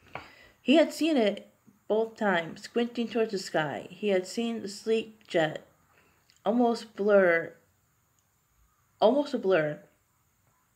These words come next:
as its high speed go past.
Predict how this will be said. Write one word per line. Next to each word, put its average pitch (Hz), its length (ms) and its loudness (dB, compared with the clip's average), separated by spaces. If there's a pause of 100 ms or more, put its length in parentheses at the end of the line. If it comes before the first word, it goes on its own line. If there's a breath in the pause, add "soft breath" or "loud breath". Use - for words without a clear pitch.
(260)
as 196 200 -2
its 196 160 -4
high 185 380 2
speed 165 560 -6 (640 soft breath)
go 180 200 4
past. 165 560 -2